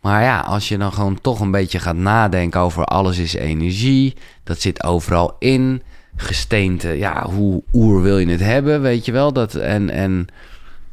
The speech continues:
ja, dus toen, daar ben ik wel op teruggekomen. Niet dat, eh, zoals je ziet, mijn hele huis vol stenen ligt, maar ik vind het wel gaaf. En ik, ik, eh, nou, denk ook wel dat je daar, ja, ook weer, als je erin gelooft, dan is het zo. Dus nee, is, is mij iets te zweverig?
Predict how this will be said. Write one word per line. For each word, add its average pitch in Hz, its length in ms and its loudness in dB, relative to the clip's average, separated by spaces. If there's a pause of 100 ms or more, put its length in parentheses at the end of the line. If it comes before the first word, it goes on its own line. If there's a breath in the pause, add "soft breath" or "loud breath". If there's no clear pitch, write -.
(280)
ja, 120 420 -2
dus 92 200 -4
toen, 127 240 2
daar 120 160 2
ben 127 140 2
ik 123 80 2
wel 131 120 2
op 127 120 -4
teruggekomen. 95 540 0
Niet 104 180 0
dat, 101 260 -2
eh, 98 60 -2
zoals 98 240 -2
je 98 80 -4
ziet, 98 180 -2
mijn 98 160 0
hele 107 180 2
huis 107 240 2
vol 110 120 -6
stenen 113 360 0
ligt, 117 220 -2
maar 101 80 -2
ik - 60 -8
vind 98 160 -2
het 98 80 2
wel 101 80 2
gaaf. 107 460 -2 (500 loud breath)
En 101 280 0
ik, 98 240 -2
ik, - 380 -6
eh, 95 460 -2
nou, 110 260 -2
denk 76 200 -2
ook 78 140 -4
wel 87 180 0
dat 90 120 -4
je 92 80 0
daar, 90 300 0 (960 loud breath)
ja, - 220 -4
ook 85 200 -4
weer, 78 260 0
als 80 160 -2
je - 80 -2
erin 82 140 0
gelooft, 85 260 0
dan 85 100 0
is 92 80 0
het 92 120 -8
zo. 92 240 -2 (1120 loud breath)
Dus 127 160 0
nee, 143 300 2
is, 135 180 -2
is 131 260 -2
mij 123 180 -2
iets 123 220 -6
te - 100 -12
zweverig? 107 800 -4